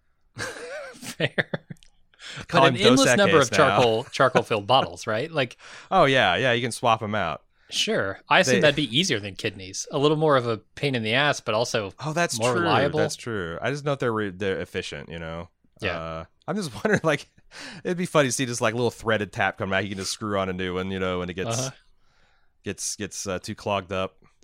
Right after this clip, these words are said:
Speaker 2: too clogged up with alcohol. I don't know what the hell,
Speaker 1: Sure.
Speaker 2: how kidneys work.
Speaker 1: I mean, you can't tell me that they can build an entire mechanical hand,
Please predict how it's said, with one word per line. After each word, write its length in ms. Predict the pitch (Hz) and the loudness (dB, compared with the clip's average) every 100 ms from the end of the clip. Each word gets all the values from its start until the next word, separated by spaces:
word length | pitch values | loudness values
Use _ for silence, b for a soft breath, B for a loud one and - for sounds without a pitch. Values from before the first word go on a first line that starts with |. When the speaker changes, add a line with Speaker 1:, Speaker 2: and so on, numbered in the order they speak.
| _ _ | _ _
Speaker 2:
too 120 | 107 | -16
clogged 320 | - 101 95 | -6 -6 -4
up 100 | 95 | -6
with 240 | 90 78 73 | -8 -12 -8
alcohol. 480 | 87 90 90 90 90 | -6 -4 -4 -2 -2
I 40 | |
don't 80 | 90 | -4
know 40 | 82 | -8
what 100 | 80 | -8
the 60 | |
hell, 60 | 80 | -6
Speaker 1:
Sure. 220 | 78 139 87 | -4 -4 -6
Speaker 2:
how 100 | 76 | -8
kidneys 340 | 82 76 76 | -12 -14 -12
work. 240 | 82 82 - _ - | -10 -10 -14 _ -4
Speaker 1:
I 60 | 196 | 0
mean, 120 | 214 | 0
you 60 | |
can't 220 | 208 208 - | 2 0 2
tell 140 | 147 | 2
me 100 | 139 | 2
that 120 | 117 | 0
they 100 | 117 | 0
can 120 | 120 110 | -2 0
build 180 | 113 | -2
an 80 | 101 | -2
entire 460 | 98 - 120 110 104 | -8 -2 2 4 2
mechanical 500 | 98 117 104 101 95 | 0 -2 -2 -4 -8
hand, 560 | - 101 104 113 113 | -6 -4 -2 -4 -8